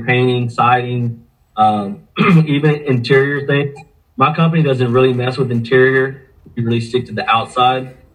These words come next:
But it's always good to have a handyman because you can call on them to do these, these miscellaneous items for you.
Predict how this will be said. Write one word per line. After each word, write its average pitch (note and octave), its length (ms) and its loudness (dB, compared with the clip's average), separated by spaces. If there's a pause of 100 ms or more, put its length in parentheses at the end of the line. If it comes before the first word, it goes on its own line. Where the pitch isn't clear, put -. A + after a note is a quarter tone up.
But A#2+ 140 4
it's A#2+ 100 0
always C#3+ 320 2
good C#3+ 140 4
to C3 80 2
have B2+ 180 0
a A2+ 80 -4
handyman A#2 840 -2 (260)
because C3 800 0 (320)
you B2+ 100 0
can A#2+ 200 -4
call C3+ 280 0
on C3 100 -2
them A#2 280 -2
to A2+ 100 -6
do A#2 160 -4
these, A2+ 300 -4 (260)
these A#2 220 -2
miscellaneous A#2+ 640 -2
items A#2 380 -4
for G#2 200 -6
you. F#2+ 160 -14